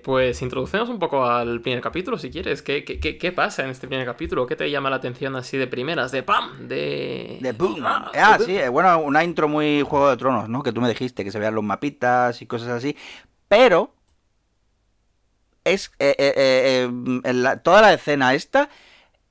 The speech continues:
Speaker 2: es, eh, lo, mucho guiñito, mucho detalle, mucho cameíto para la gente que ha vi-, que ha leído el manga. Es como los creadores diciendo, "A ver, lo intentaremos. No sabemos qué pasará, pero aquí está todo esto". ¿Sabes? En plan,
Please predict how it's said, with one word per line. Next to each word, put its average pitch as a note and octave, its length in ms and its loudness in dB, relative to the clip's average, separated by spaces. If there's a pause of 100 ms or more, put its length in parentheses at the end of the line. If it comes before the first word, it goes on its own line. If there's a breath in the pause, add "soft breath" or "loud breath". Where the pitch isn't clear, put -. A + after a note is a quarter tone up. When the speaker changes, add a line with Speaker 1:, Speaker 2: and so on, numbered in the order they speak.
(100)
Speaker 2:
es, D#3 340 4
eh, A#2+ 100 -4
lo, A#2+ 240 2
mucho E3+ 260 0
guiñito, E3+ 460 2
mucho D#3 260 -2
detalle, C3+ 300 4
mucho D3+ 240 0
cameíto D3+ 380 2
para C#3+ 140 4
la A#2 60 0
gente C#3 220 -2
que C3+ 80 0
ha - 20 2
vi-, A#2 140 0
que A2 100 -2
ha A2 60 4
leído A2+ 320 2
el G2 60 -2
manga. F2 400 -8
Es B2+ 100 -2
como C#3+ 180 2
los C3 140 4
creadores C#3+ 360 4
diciendo, A#2 580 0
"A A2 100 2
ver, A2+ 260 0 (800)
lo B2+ 140 0
intentaremos. A#2 680 0 (260)
No C#3 140 0
sabemos F3+ 260 4
qué E3 80 -4
pasará, C3 480 4
pero B2 260 0
aquí A#2 200 -2
está C#3 200 -2
todo A#2+ 260 0
esto". - 320 -10 (200)
¿Sabes? C#3+ 220 2
En B2 60 -6
plan, A#2+ 220 2